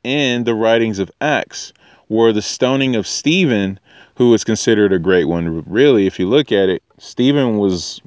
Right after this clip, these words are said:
like, he saw heaven open up and he got to see a vision of Mashiach,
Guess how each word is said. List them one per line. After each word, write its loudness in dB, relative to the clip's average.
like, 0
he 0
saw 2
heaven -2
open -4
up -2
and -4
he -2
got 0
to -6
see -2
a 2
vision 0
of 0
Mashiach, 0